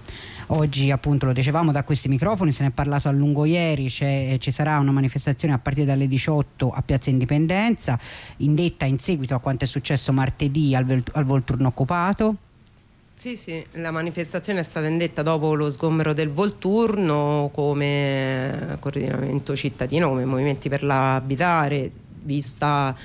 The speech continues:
Speaker 1: la centralità dello spazio del Volturno. Insomma, anche in questa radio l'altro giorno si è fatto approfondimento e i compagni del Volturno spiegavano bene come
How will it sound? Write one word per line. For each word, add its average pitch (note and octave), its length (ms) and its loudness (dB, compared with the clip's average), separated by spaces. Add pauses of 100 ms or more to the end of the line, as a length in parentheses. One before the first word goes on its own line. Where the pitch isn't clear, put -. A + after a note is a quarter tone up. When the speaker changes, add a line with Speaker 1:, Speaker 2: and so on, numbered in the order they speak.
(260)
Speaker 1:
la D3+ 120 -2
centralità D#3 640 2
dello C3+ 100 -4
spazio D3+ 400 -6
del D3 80 -4
Volturno. D#3 420 -2
Insomma, D3 360 -2
anche D3 240 -4
in D3 40 -4
questa D3+ 380 -2
radio D3+ 560 0
l'altro D3 400 -4
giorno D3 240 0
si C#3+ 80 -4
è C#3+ 40 -6
fatto D3 280 -6
approfondimento D3 800 -2
e C#3+ 160 -2
i C#3 60 -4
compagni C#3+ 420 -4
del C#3+ 160 -2
Volturno C#3+ 460 -2
spiegavano C#3+ 420 -2
bene D#3 320 0
come C#3+ 260 0